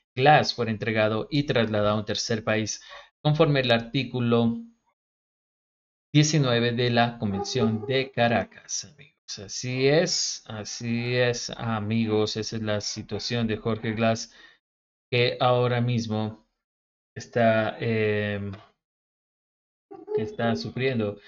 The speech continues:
eh, este personaje. Sí, recordemos que Ecuador ratificó nuevamente que no daría el salvoconducto a Jorge Glass. Esa, eso, por eso es lo que decimos de que mientras esté el gobierno de Daniel Noboa va a ser muy difícil que realmente se vea una posible liberación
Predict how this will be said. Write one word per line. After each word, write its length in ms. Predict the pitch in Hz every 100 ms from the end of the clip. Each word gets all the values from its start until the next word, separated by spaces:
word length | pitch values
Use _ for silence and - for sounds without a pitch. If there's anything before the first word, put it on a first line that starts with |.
| - _ _ _ -
eh, 340 | 107 104 104
este 320 | 120 117 - 117
personaje. 760 | 113 - 104 107 113 170 190 -
Sí, 320 | - 131 - 127
recordemos 680 | 113 117 107 117 117 120
que 160 | - 110
Ecuador 460 | 104 101 104 139 160
ratificó 520 | 170 165 160 - 123
nuevamente 680 | 117 104 98 110 104 107 -
que 240 | 123 110
no 340 | 104 113 151
daría 420 | 151 120 123 127 98
el 80 | -
salvoconducto 720 | 104 101 101 95 101 101 101
a 40 |
Jorge 320 | - 104 -
Glass. 280 | 107 98 -
Esa, 360 | 123 151 139 -
eso, 260 | 151 151 -
por 140 | 123
eso 140 | 160
es 40 | 160
lo 100 | 156
que 120 | 135
decimos 340 | 117 123 120
de 160 | 113 104
que 160 | 104 - - - _ -
mientras 340 | 120 117 113 113
esté 240 | 107 123
el 80 | 123
gobierno 340 | 113 113 117
de 60 | 113
Daniel 280 | 107 110 113
Noboa 260 | 113 113
va 80 | 110
a 20 |
ser 220 | 107 113 110
muy 240 | 117 180
difícil 480 | 151 147 117 101 95
que 120 | 104
realmente 400 | 104 101 104 104
se 160 | 107 101
vea 220 | 104 104 - - - _
una 300 | 117 113 107
posible 600 | 104 101 - 127 113 110
liberación 1160 | 107 127 120 110 101 120 117 113 107 104 101 -